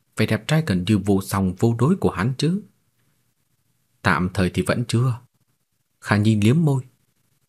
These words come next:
Nam mỉm cười mong chờ nói. "Nhưng nếu như hắn có thể cho con nhiều điều kinh ngạc bất ngờ hơn, thì cũng không phải là không thể. Phụ vương, người cũng biết đấy,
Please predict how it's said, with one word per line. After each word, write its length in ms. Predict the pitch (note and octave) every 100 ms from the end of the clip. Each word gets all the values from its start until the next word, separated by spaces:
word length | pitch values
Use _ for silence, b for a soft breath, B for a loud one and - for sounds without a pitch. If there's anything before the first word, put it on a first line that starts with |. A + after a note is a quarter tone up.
| _
Nam 180 | D#3 C#3
mỉm 120 | A2+ -
cười 240 | G#2+ G2+
mong 240 | G2 A#2+ A#2
chờ 160 | F#2+
nói. 280 | D2+ F2+ C#3 F#3+ _ _ _ _ _ _ _ _ -
"Nhưng 160 | C#3+
nếu 140 | C#3 D#3+
như 120 | D3
hắn 380 | A2 B2 D#3+ F#3
có 160 | F3+ F#3
thể 140 | -
cho 140 | - G#2+
con 260 | - G#2+ F#2+ -
nhiều 200 | G#2+ F#2+
điều 180 | F#2
kinh 240 | D#2+ - F#2+
ngạc 300 | F#2 D2+ -
bất 180 | D#3+ C3
ngờ 120 | D#2+
hơn, 220 | G#2+ A2+ A#2 _ _ _ -
thì 100 | A#2+
cũng 180 | C#3
không 220 | C#3+ F#3 F#3
phải 160 | G2 F2
là 60 |
không 260 | A2 E3+ E3+
thể. 240 | F2+ - - _ _ _ _ _
Phụ 180 | - D#2+
vương, 200 | G2 F#2+ F#2+ _ _ _
người 120 | A2+
cũng 160 | G#2 B2
biết 160 | D#3+ D#3+
đấy, 220 | C3